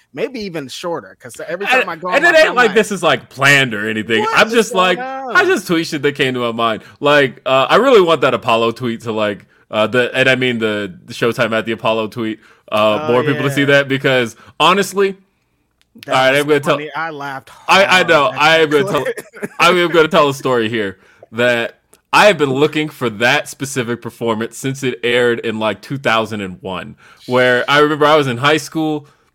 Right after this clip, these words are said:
Speaker 2: That came on. I laughed so hard, and I could not find that episode again.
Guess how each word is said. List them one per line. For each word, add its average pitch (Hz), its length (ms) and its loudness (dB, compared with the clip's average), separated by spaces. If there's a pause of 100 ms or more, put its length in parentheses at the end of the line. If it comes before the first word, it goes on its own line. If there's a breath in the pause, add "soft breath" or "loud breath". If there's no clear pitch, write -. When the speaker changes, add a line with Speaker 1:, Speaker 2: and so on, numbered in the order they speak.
Speaker 2:
That 147 220 2
came 156 280 0
on. 147 280 0 (220 loud breath)
I 165 180 4
laughed 151 380 2
so 156 300 4
hard, 147 420 0
and 131 100 0
I 151 80 2
could 139 160 -4
not 143 240 0
find 143 220 0
that 135 120 0
episode 127 380 -4
again. 101 360 -6